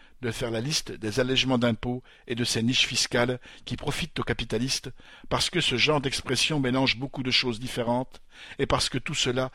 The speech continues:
est incroyablement opaque. Mais derrière les aides de l'État pour, entre guillemets, favoriser l'emploi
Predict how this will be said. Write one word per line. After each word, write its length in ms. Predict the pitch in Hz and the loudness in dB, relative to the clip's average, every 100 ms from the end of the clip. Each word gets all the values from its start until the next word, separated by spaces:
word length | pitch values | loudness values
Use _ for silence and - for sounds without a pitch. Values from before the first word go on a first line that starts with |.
| - - | -10 -6
est 200 | - 143 | -2 0
incroyablement 760 | 147 - 143 131 120 117 113 | 0 2 2 2 2 0 0
opaque. 540 | 113 - 101 95 - - _ - _ _ _ - - - | -2 -4 -4 -6 -10 -18 _ -20 _ _ _ -20 -8 2
Mais 120 | 127 | 4
derrière 340 | 147 151 185 | 4 6 6
les 260 | 151 123 160 | 6 6 4
aides 140 | 151 | 4
de 80 | 131 | 4
l'État 460 | 131 127 135 120 - - - - | 4 4 2 0 0 -14 -16 -6
pour, 340 | 151 139 113 - | 0 0 0 -8
entre 200 | 107 117 | -8 -4
guillemets, 360 | 117 117 127 - - | 0 2 0 -4 -12
favoriser 500 | - 135 135 139 127 | -2 0 2 2 4
l'emploi 500 | 135 135 135 120 101 | 6 4 2 0 0